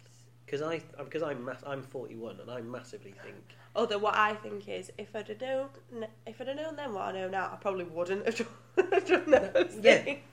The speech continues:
Speaker 1: But that's
Speaker 2: <laughs> Not I probably would have done
Speaker 1: Uh,
Speaker 2: those
Speaker 1: yeah, that's a good
Speaker 2: things.
Speaker 1: point. I hadn't thought of that. Yeah, yeah.
Speaker 2: <laughs>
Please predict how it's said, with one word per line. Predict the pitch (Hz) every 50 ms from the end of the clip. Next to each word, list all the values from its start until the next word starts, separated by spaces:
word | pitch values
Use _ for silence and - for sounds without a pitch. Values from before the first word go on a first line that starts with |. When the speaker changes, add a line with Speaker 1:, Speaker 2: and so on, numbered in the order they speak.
| - - - - - -
Speaker 1:
But | 226 220
that's | 240 - - 587 571 539 523
Speaker 2:
<laughs> | 466 -
Not | - - - -
I | 240
probably | 247 - 240 233 240 233 226
would | 214 226 233 247
have | 233 233 -
done | - 165 165 165 -
Speaker 1:
Uh, | - 254 254 - 254 233
Speaker 2:
those | 240 262 - - - - - 208
Speaker 1:
yeah, | - 208 190
that's | 165 185 190 - -
a | - 190
good | - 165
Speaker 2:
things. | 349 180 -
Speaker 1:
point. | - - 190 156
I | 147 165
hadn't | 175 170 165 147
thought | - - - - - - -
of | -
that. | 113 104 110 - - -
Yeah, | 156 165 - -
yeah. | 160 160 160 156 147 - - 311 311 - -
Speaker 2:
<laughs> | - 302 302